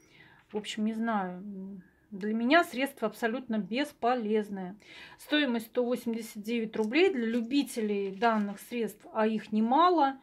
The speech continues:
А я считаю, очень хорошая возможность. А сейчас, а, вообще в последних каталогах очень сильно взлетели цены, я считаю. Но сыворотка вот здесь, м, в данном каталоге стоит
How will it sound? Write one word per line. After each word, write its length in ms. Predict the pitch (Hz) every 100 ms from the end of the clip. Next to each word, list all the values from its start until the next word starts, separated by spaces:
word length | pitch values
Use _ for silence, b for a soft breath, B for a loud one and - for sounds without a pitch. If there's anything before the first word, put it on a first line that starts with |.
| B B B
А 140 | - 208
я 80 |
считаю, 340 | 226 - 226 214
очень 160 | 214
хорошая 440 | - 202 190 - 190
возможность. 840 | 208 214 277 370 349 320 320 -
А 160 | 226 220
сейчас, 440 | 214 214 247 226 220 -
а, 560 | 214 208 208 202 202
вообще 460 | 190 220 220 - 254
в 80 | -
последних 520 | 220 214 233 208 196
каталогах 600 | - 226 226 240 196 -
очень 300 | 233 - 196
сильно 360 | - 233 208
взлетели 500 | 190 190 214 233 208
цены, 420 | 208 - 320 392 240
я 120 | 214
считаю. 520 | 208 - - 208 196
Но 240 | 214 254 294
сыворотка 680 | - 262 277 220 - 202 196
вот 220 | 196 202 196
здесь, 400 | 185 202 180 - B B B B B B B - -
м, 500 | 196 196 196 190 190
в 340 | - 240 196
данном 400 | 180 214 202 196
каталоге 520 | - - 214 247 285 247
стоит 480 | - 220 226 226